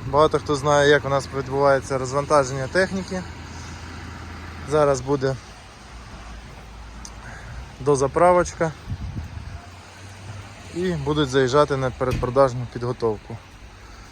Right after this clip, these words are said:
Ну що, ми розвантажуємося. Далі буде. Дощик іде.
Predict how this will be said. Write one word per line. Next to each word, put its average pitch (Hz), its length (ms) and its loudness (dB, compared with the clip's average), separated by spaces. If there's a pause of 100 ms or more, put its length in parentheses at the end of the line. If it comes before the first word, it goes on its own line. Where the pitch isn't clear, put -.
(160)
Ну 147 80 -8
що, 120 240 -2
ми 147 140 2
розвантажуємося. 156 920 2 (1400)
Далі 127 260 2
буде. 139 260 -8 (840)
Дощик 147 460 4
іде. 156 400 4